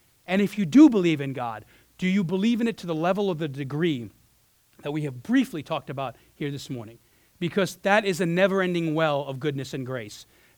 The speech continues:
Th-, that, that statement will outpace us in every way. The more you affiliate your heart with it, the more likely you, you are to understand and sort of be mesmerized by the profound nature of what it means for God to love us and to give us the privilege to refer to him as our Father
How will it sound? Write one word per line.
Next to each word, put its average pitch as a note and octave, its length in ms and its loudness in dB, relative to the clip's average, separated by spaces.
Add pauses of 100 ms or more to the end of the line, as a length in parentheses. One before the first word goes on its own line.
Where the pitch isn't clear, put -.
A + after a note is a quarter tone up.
Th-, F#3 180 -2
that, F#3 460 2
that G3+ 200 2
statement F3+ 640 -2 (220)
will E3+ 220 2
outpace F#3 480 2
us D3+ 160 -4
in C#3 100 -8
every D3 220 -4
way. A#2+ 280 -8 (260)
The E3 100 2
more G#3 260 6
you G3+ 220 2
affiliate G3 440 0
your F3 140 -2
heart F3 160 0
with F#3 160 -6
it, G3+ 100 -4
the - 60 -6
more E3+ 180 0
likely E3+ 300 -4
you, E3 180 -2
you D#3+ 220 -2
are D3+ 100 0
to D#3 140 -2
understand E3+ 680 -6 (340)
and C#3+ 120 -8
sort F#3 160 0
of D#3 60 -2
be E3 100 0
mesmerized C#3 640 -4
by D3+ 100 -4
the C#3+ 100 -6
profound D3+ 440 -4
nature D3 260 -6
of B2+ 100 -8
what C#3 100 -6
it C3+ 80 -14
means C3+ 200 -6
for B2+ 160 -12
God D3 420 -2 (200)
to C#3+ 240 -4
love C#3+ 360 0
us A#2 400 -12 (960)
and C3+ 80 -12
to D3 60 -6
give D3+ 140 -4
us C#3+ 80 -10
the D3 80 -10
privilege C#3 480 -8
to C3+ 100 -10
refer C3 320 -10
to C3 80 -10
him B2+ 140 -10
as A2+ 120 -14
our A#2+ 120 -10
Father A2 380 -10